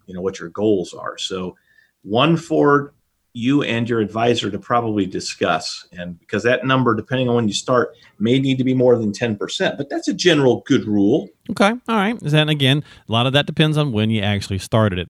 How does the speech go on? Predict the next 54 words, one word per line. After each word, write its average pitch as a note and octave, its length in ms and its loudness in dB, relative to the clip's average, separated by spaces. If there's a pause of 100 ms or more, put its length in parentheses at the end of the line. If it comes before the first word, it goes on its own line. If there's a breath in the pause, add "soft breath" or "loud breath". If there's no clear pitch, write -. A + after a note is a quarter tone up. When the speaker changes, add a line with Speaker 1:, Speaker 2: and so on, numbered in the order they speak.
Speaker 2:
Uh, A#2 120 0
how D3+ 100 4
about F3+ 240 4
the D3 100 0
four F#3 380 2
percent D3 460 0
rule? G#2 200 4
Now, G#2+ 160 0
we E3 140 0
hear D#3+ 280 0
about D3 240 0
this C#3 180 0
all C3 80 2
the B2 80 -4
time. B2 340 0
We've D3+ 240 0
talked D3 300 -4
about C#3+ 200 -2
it A#2+ 60 -8
numerous B2+ 360 -2
times. B2+ 360 -2 (300 loud breath)
I B2 40 -4
think B3 340 -2
this G3 120 4
Speaker 1:
Mm-hmm. F3 60 4
Speaker 2:
is C#3 80 4
a B2+ 80 6
late A#2+ 360 -2
eighties, C3 440 -2
early A#2+ 400 2
nineties A2 560 0
rule, G#2 260 2
if G2+ 140 -4
I'm G#2 100 -4
not G2+ 220 -4
mistaken. G#2 460 -2
What G3 220 2
is G3+ 200 6
it, G3 260 0
and B2 460 -2
is A#2 100 2
it B2 80 -2
legit A#2 500 -2
or G2+ 120 -8
full B2+ 260 -2
of A#2+ 160 -2
it? - 300 -10 (220)
Speaker 1:
So - 120 -16
the G#2 60 -12
four F3+ 160 2
percent - 420 -2
rule G#2+ 240 0
really G#2 460 -2
originated G2 760 -4